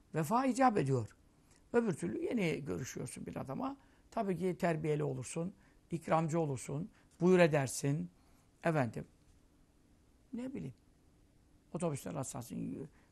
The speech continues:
senden yaşlıysa, hastaysa, engelliyse falan kalkırsın, yer verirsin. Bu tanışmak gerekmiyor. Geçmişte bir yaşanmışlık gerekmiyor insan olmak için. Ama vefa ve sıla-i rahim biliyorsunuz,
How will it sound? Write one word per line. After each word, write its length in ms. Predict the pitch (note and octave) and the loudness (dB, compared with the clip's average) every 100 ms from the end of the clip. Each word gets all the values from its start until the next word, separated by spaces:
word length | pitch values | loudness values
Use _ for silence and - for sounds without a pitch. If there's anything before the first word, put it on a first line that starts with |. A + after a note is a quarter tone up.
| _ _ - G#3+ | _ _ -14 -8
senden 320 | E3+ E3+ E3+ | -2 0 0
yaşlıysa, 520 | E3+ D#3 C#3+ D3+ D3 | 0 0 -2 -6 -6
hastaysa, 520 | - D#3 - C#3 B2+ | -4 -6 -4 -6 -6
engelliyse 600 | D#3 C#3+ C#3+ D#3 D3 B2 | -4 -4 -4 -4 -6 -10
falan 180 | - - | -16 -20
kalkırsın, 380 | - E3+ D#3 _ _ - _ - | -16 -16 -16 _ _ -20 _ 6
yer 240 | E3 E3 | 8 8
verirsin. 500 | D3+ B2+ A2+ C3+ C3+ - _ _ _ | 4 0 -4 -6 -6 -10 _ _ _
Bu 280 | E3+ D#3+ - - | 0 0 0 -4
tanışmak 500 | C#3+ C#3+ - D#3+ - | -2 -2 -4 -6 -2
gerekmiyor. 520 | B3+ E4 E4+ D#3 A2+ - _ _ _ _ _ _ | -2 -2 0 0 0 -6 _ _ _ _ _ _
Geçmişte 500 | E3+ E3+ F3+ - F3+ | 2 2 0 -4 -2
bir 80 | E3+ | 0
yaşanmışlık 600 | D#3+ - D#3+ C#3 - A3+ | 0 -2 -2 -4 -6 -6
gerekmiyor 500 | D#4 E4+ - F#3+ B2+ - _ - | -2 -2 0 -2 -4 -8 _ 0
insan 300 | E3+ D#3+ D#3 | 2 2 2
olmak 340 | C#3+ C#3 - | 0 -2 -6
için. 200 | - - _ _ _ _ _ _ _ _ _ _ _ _ - | -16 -18 _ _ _ _ _ _ _ _ _ _ _ _ 0
Ama 420 | C#3 F#3 C#4+ D#4 - _ _ - _ D#3 | 4 8 6 4 -10 _ _ -20 _ -2
vefa 580 | D3+ F#3 A3 D4 B3+ - | 2 2 2 2 0 -2
ve 100 | C3+ | -6
sıla-i 380 | - F3 G3+ G#3 | -6 0 0 4
rahim 260 | G3 C4 | 2 2
biliyorsunuz, 480 | C#4 G#3+ D3 C4 - | 0 -2 -2 -6 -10